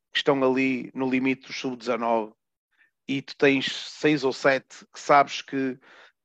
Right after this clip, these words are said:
ainda não estão, opa, estás a avaliá-lo, tem características, pá, mas não os encaixas na equipa principal. O que é que isso vai acontecer? Opa, vamos rescindir o contrato,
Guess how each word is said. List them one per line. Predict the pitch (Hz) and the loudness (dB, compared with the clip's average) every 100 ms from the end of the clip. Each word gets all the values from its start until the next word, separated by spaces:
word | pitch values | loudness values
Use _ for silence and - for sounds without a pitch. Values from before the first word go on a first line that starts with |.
| - | -2
ainda | 156 160 | 4 4
não | 160 | 4
estão, | - 156 143 131 120 - | 2 2 2 0 -8 -8
opa, | 131 135 135 113 - | -6 0 2 2 0
estás | - 151 156 | 2 4 6
a | |
avaliá-lo, | 143 143 135 131 135 | 6 4 6 6 6
tem | - 147 | 2 0
características, | 143 131 - 127 143 - 135 - 139 - - - _ _ | 0 0 -2 -4 -6 -6 -8 -6 -8 -10 -20 -20 _ _
pá, | - | -8
mas | 143 151 | -4 -2
não | 151 147 | -2 -2
os | 139 | -2
encaixas | 139 135 131 - 127 | -4 0 0 0 -4
na | 127 | -6
equipa | 110 113 110 | -8 -8 -10
principal. | 101 - - - 101 | -10 -12 -12 -10 -10
O | |
que | - | -8
é | 117 | -8
que | |
isso | - 120 | -8 -6
vai | 117 | -4
acontecer? | 117 143 - 202 | -4 -6 4 4
Opa, | 196 147 107 | 4 -2 -6
vamos | 110 107 | -6 -10
rescindir | - - 120 | -10 -8 -6
o | |
contrato, | - 151 - 85 - | -4 -2 0 0 -2